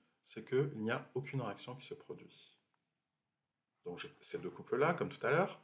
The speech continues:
mais cette fois, quand je mélange l'argent métallique avec les ions bleus C U deux plus, il ne se passe rien. Donc la réaction inverse de tout à l'heure, c'est-à-dire la réaction inverse de, de celle-ci, là,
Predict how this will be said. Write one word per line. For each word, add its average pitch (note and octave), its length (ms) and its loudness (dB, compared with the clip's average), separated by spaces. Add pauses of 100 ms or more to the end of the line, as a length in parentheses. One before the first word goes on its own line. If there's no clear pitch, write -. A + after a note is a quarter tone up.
(320)
mais G2 60 -12
cette - 200 -2
fois, E3+ 340 6
quand A2+ 100 2
je G#2 120 2
mélange G#2+ 300 4
l'argent A#2 500 4 (120)
métallique B2+ 480 2
avec F#2 200 -10
les G2+ 160 -2
ions G2 120 -2
bleus G2+ 240 2
C - 160 -8
U - 20 -10
deux C#2+ 100 -14
plus, - 340 -8
il A2+ 80 -8
ne F2 60 -8
se - 160 -12
passe C#3+ 320 -6 (120)
rien. E2+ 120 -18 (920)
Donc F2 160 -14
la G2 180 4
réaction G#2 260 2
inverse A2 300 4
de F#2 60 -8
tout - 200 -8
à F2 60 2
l'heure, D3+ 320 2 (500)
c'est-à-dire F#2 280 -2
la F#2+ 120 0
réaction G2+ 280 0
inverse G2 240 0
de, F2+ 60 -4 (400)
de E3+ 60 -10
celle-ci, - 380 -6
là, G3 280 2